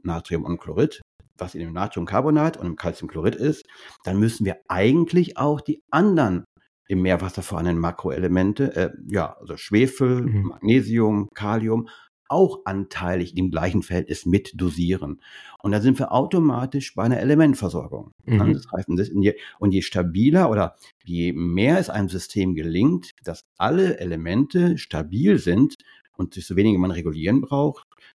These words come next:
Speaker 1: desto besser ist das eigentlich. Und dann gibt es also nicht irgendwie eine, äh, <laughs> ja, nicht welches Balling-System, sondern eigentlich welche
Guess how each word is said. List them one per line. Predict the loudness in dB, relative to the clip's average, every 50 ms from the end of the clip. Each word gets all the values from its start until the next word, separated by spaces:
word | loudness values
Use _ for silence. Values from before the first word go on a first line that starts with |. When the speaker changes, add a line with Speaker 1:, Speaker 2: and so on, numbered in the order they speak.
| _ -2
Speaker 1:
desto | -2 -2 -2 -4 -6 -6 -6 _ -6
besser | -8 -2 0 0 2
ist | 2 0 -2 -4
das | -8 -8 -8
eigentlich. | -10 -12 -12 -14 -16 -20 -20 -20 _ _ _ _ -20 -20 -20 -20 -20 -20 -20 _
Und | -4 -4
dann | 0 0
gibt | -2 -2 -2
es | -4 -2
also | -2 0 2 4
nicht | 4 4 2 0
irgendwie | -2 -2 -2 -2 -4 -6 -4
eine, | -4 -4 -2 -2 -2 -2 -4 -6 -10 -6
äh, | -6 -6
<laughs> | -4 0 0
ja, | 0 0 0 -4 0 0
nicht | 0 0 0 -4 -2
welches | -2 -2 -2 -4 -8 -6
Balling-System, | -6 -2 0 2 2 2 2 0 -4 -4 -2 0 2 2 4 4
sondern | 4 2 4 2
eigentlich | 0 0 0 0
welche | 0 0 0 0 -2